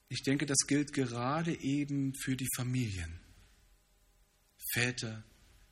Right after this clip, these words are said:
und Söhne, Söhne und Väter, Mütter und Töchter, Bruder und Schwester. Ihr Lieben, dort, wo Streit,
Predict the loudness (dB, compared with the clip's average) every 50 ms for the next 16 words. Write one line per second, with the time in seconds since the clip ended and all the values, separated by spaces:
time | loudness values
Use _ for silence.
0 | _ _ _ _ _ _ _ _ _ _ _ _ _ _ -6 -4 0 2 2 2
1 | 2 2 0 -2 -4 -6 -8 -12 -14 -18 -20 -20 -20 -20 -20 _ _ _ _ -20
2 | -20 -20 -20 -20 -20 -20 -20 -20 -20 -20 _ _ _ _ _ -8 -4 -2 0 2
3 | 2 2 2 0 -2 -4 -6 -8 -14 -18 -20 -20 -20 -20 -20 _ _ _ _ _
4 | _ _ _ -4 -4 -2 -2 -2 -2 -2 0 0 0 -2 -4 -4 -4 -2 -2 -2
5 | -2 -4 -4 -4 -2 -2 -2 -2 -2 -2 0 0 0 0 0 -2 -6 -10 -10 -12
6 | -18 -20 -20 -12 -6 -4 -2 0 0 -2 -2 -4 -6 -8 -10 -16 -20 -20 -12 -6
7 | -4 -2 0 0 0 0 0 2 4 4 4 2 -2 -8 -12 -14 -18 -20 -20 _
8 | -20 -20 -20 _ _ _ _ _ _ -20 -20 -20 -20 -20 -20 -20 -20 -20 -20 -20
9 | _ _ _ _ _ _ _ _ _ _ _ _ -20 -20 -20 -20 -20 -20 -20 -20
10 | -20 -20 -20 -20 -20 _ -20 -20 -20 -20 -20 -20 -20 -20 -20 -20 -20 _ _ _
11 | _ _ _ _ _ _ -6 -2 0 2 2 2 4 4 2 2 4 4 4 4
12 | 2 0 -4 -8 -10 -10 -12 -16 -20 -20 -20 -20 -20 -20 -20 -20 -20 _ _ _
13 | _ _ _ _ _ -18 -14 -8 -2 0 2 2 2 2 2 2 2 0 0 -4
14 | -10 -14 -18 -18